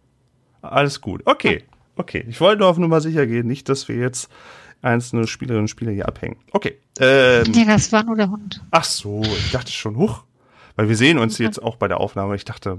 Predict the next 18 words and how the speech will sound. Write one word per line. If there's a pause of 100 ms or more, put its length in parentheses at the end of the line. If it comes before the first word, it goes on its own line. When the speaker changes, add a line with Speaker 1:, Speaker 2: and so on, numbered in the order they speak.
(140)
Speaker 1:
oh, (240)
was
ist
denn
jetzt
passiert? (1040)
Ähm, (1300)
so,
der
Hund
darf
aber
heute
nicht
mitspielen.
Tut
mir
leid.